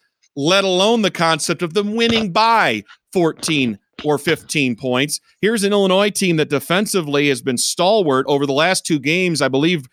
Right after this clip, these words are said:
allowing a total of sixteen points defensively. They only allowed twenty-three to a vaunted Wisconsin attack. And really, since halftime of the Michigan game,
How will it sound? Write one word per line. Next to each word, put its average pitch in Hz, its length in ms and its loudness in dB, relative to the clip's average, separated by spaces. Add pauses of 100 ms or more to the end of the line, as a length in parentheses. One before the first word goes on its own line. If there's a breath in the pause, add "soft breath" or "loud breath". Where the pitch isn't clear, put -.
(220)
allowing 156 440 2
a 135 60 0
total 165 420 2
of 120 80 -2
sixteen 175 640 -2
points 131 480 0
defensively. 135 920 0 (240 loud breath)
They 135 100 2
only 214 300 2
allowed 143 400 2
twenty-three 147 960 0 (260 soft breath)
to 151 200 0
a 127 80 2
vaunted 143 520 0
Wisconsin 160 680 -2
attack. 117 500 0
And 123 160 -2 (260 soft breath)
really, 247 300 2
since 165 320 0
halftime 185 560 0
of 123 80 0
the 117 60 0
Michigan 180 540 0
game, 220 360 2